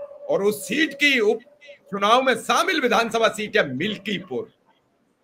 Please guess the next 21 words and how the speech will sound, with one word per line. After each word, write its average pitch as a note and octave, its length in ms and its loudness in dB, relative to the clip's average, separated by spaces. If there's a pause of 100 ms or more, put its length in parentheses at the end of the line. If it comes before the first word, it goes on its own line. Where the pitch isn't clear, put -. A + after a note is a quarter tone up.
(1300)
मिल्कीपुर C#4 640 -2
को - 220 -2
अगर B3+ 500 4
हम A3+ 320 -2
कहें G3+ 420 -2
तो A3+ 100 2
मिल्कीपुर F#3+ 720 -6
में A#3+ 160 -4
मिल्क G#3 420 -4 (120)
की A3+ 140 -8
महक D#3+ 440 -2
आ C#3+ 80 2
रही B2 240 -4
है, A2+ 140 -2
यानी E3 260 -2
दूध F3+ 380 -10
की F#3+ 160 -10
महक C3+ 440 -4
आ A#2 60 -2
रही G2 200 -10
है। - 120 -20